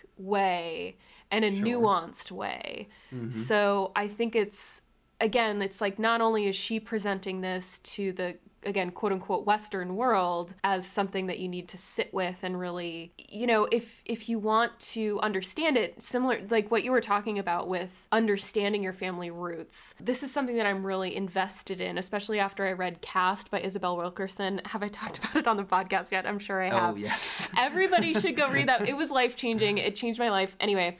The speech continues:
Speaker 1: a lot of it talks about doing the same thing. And obviously, this is very different for people who come from the United States versus anywhere else in the world. But this is something that you have to do. You have to look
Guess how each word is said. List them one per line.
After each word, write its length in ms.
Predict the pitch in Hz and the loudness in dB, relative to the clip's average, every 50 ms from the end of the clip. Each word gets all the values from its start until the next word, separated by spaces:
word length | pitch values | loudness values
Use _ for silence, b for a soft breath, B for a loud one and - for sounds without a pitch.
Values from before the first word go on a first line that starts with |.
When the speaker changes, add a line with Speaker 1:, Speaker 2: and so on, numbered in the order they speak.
| - | -2
Speaker 1:
a 80 | - 247 | 0 2
lot 220 | 233 233 277 359 381 | 4 4 4 4 4
of 80 | 294 | 2
it 100 | 262 233 | 0 -2
talks 380 | - - - 247 254 262 - - | -2 -2 0 0 0 0 -2 -4
about 460 | 202 196 190 180 170 170 175 - - _ _ - - 208 | 0 0 2 2 2 0 -2 -6 -8 _ _ -10 -8 -4
doing 280 | 202 233 240 240 240 | 0 2 4 4 4
the 80 | 233 214 | 4 2
same 340 | 220 - - 214 196 196 190 | 2 0 -2 -2 -2 -2 -4
thing. 460 | 190 - - 240 208 180 170 175 - | -6 -4 -2 0 0 0 -2 -4 -2
And 120 | - 226 | 0 2
obviously, 600 | 226 226 226 240 247 233 - - 233 220 208 196 | 2 2 2 0 -4 -4 -2 0 0 0 0 -2
this 240 | - - 220 208 - | -2 -4 -6 -6 -6
is 100 | 196 185 | -8 -6
very 340 | 185 - 226 226 226 247 233 | -2 2 2 4 4 2 2
different 380 | 226 214 202 208 - 196 196 | 0 -2 -4 -4 -4 -6 -6
for 80 | - 190 | -6 -8
people 320 | 185 - 196 190 - 185 | -8 -8 -10 -8 -6 -8
who 140 | 185 185 196 | -6 -6 -6
come 280 | 180 - - 185 185 185 | -6 -4 -4 -4 -4 -4
from 180 | 185 190 180 | -6 -6 -6
the 60 | 180 180 | -6 -6
United 320 | 175 180 175 175 175 175 | -4 -6 -6 -6 -8 -10
States 400 | - - - 175 175 175 - - | -10 -8 -8 -6 -6 -6 -8 -10
versus 720 | - - 175 170 - - 208 170 170 - - - - - - _ _ _ - - | -10 -8 -8 -8 -8 -10 -10 -10 -8 -8 -8 -8 -8 -10 -12 _ _ _ -2 0
anywhere 300 | 214 226 220 208 202 190 | 0 2 2 2 2 4
else 260 | 185 180 180 - - | 2 2 0 -2 -6
in 60 | 185 | -8
the 80 | 180 180 | -8 -8
world. 560 | 180 180 175 - - - - - 202 190 208 - _ - - - | -6 -6 -6 -4 -4 -6 -6 -6 -6 -8 -8 -14 _ -16 -10 -4
But 220 | 226 220 240 - | 0 0 0 0
this 180 | 254 240 - 262 | 0 -2 -2 -2
is 80 | 254 | -2
something 340 | - 254 226 220 - 214 208 | 0 2 2 2 2 0 0
that 120 | 208 202 202 | 0 -2 -4
you 80 | 202 | -4
have 260 | 208 202 208 190 196 - | -4 0 0 0 0 0
to 80 | 214 190 | -6 -6
do. 160 | 180 220 262 | -2 0 0
You 260 | 269 233 202 190 190 | 2 2 0 0 -2
have 320 | 202 - - 202 202 202 - | -2 0 0 0 0 0 -2
to 120 | - 220 | -4 -4
look 600 | 202 196 196 220 247 247 208 208 208 - - - | -4 -2 0 2 4 4 4 2 -2 -8 -14 -16